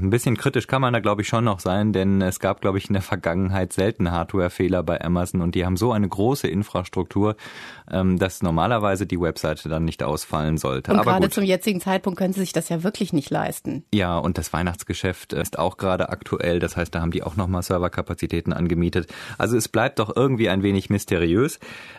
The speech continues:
Speaker 1: Wie dem auch sei, wer nun dahinter steckt, das lassen wir mal dahingestellt.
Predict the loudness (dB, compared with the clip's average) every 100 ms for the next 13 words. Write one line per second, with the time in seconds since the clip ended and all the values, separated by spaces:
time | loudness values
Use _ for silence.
0 | -4 2 4 4 4 4 2 2 4 4
1 | 4 2 2 4 4 4 4 4 2 0
2 | 0 -2 -4 -6 -2 -2 0 0 2 2
3 | 4 2 4 4 4 0 0 2 2